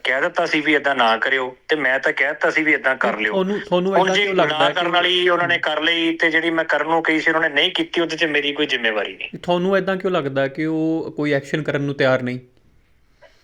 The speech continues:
Speaker 1: ਦੇਖੋ, ਉਹ ਉਹਨਾਂ ਨੇ ਸਾਬਤ ਕਰ ਦਿੱਤਾ।
Speaker 2: ਹੂੰ।
Speaker 1: ਅਹ, ਜਿਹੜੇ ਉਹ, ਦੇਖੋ,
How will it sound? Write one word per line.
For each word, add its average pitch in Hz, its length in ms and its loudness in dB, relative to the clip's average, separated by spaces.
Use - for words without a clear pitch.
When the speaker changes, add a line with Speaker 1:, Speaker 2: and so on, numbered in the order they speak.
Speaker 1:
ਦੇਖੋ, 208 180 2
ਉਹ 202 140 6
ਉਹਨਾਂ 208 160 4
ਨੇ 226 80 2
ਸਾਬਤ 143 340 0
ਕਰ 107 160 -2
ਦਿੱਤਾ। - 400 -4
Speaker 2:
ਹੂੰ। 135 260 -6
Speaker 1:
ਅਹ, 131 680 4
ਜਿਹੜੇ 139 340 2
ਉਹ, 180 560 4
ਦੇਖੋ, 175 500 0